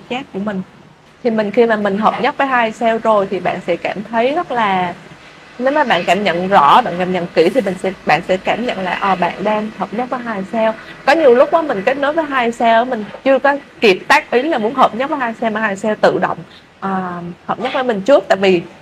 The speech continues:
chắc higher self cũng biết là mình trẻ có câu hỏi gì, cho nên là higher self tự động, ờ, kết nối một phát là higher self, khoảng vài phút là higher self hợp nhất với mình luôn, là mình hợp nhất với higher self luôn. Ok, bây giờ sẽ tóm tắt lại cách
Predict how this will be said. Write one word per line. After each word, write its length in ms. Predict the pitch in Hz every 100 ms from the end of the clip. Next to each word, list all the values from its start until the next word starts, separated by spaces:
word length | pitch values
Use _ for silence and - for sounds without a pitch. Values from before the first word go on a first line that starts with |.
| - _ _
chắc 140 | 320 302
higher 240 | 233 226
self 80 | 220
cũng 140 | 190
biết 120 | 233
là 80 | 294
mình 200 | 233 196 190
trẻ 140 | - 254
có 60 |
câu 200 | 262 226
hỏi 280 | 220 165 247
gì, 180 | 240 202
cho 80 | 208
nên 200 | 208 208
là 80 |
higher 320 | 202 208 202 214
self 100 | 202
tự 220 | 190 170
động, 160 | 170 165 156 - - - _
ờ, 340 | 185 180 175 180 175
kết 140 | 277
nối 120 | 294 277
một 120 | 220
phát 80 | 269
là 120 | 240
higher 360 | 214 202 -
self, 260 | 214 202 202
khoảng 260 | - - 220
vài 220 | 226 190
phút 220 | 190 285
là 100 | 254
higher 240 | 196 180 180 208
self 140 | 196
hợp 180 | 196 196
nhất 120 | 254
với 100 | 262
mình 220 | 233 196
luôn, 180 | 214 214 208 - - -
là 100 | 196
mình 120 | 185
hợp 180 | 190 214
nhất 120 | 247
với 100 | 262
higher 200 | 214 -
self 100 | 208
luôn. 240 | 214 208 202 - -
Ok, 160 | 254 254
bây 260 | 269 254
giờ 80 | 240 233
sẽ 100 | 180 254
tóm 180 | 254 302
tắt 180 | 370
lại 220 | 269 - -
cách 180 | 294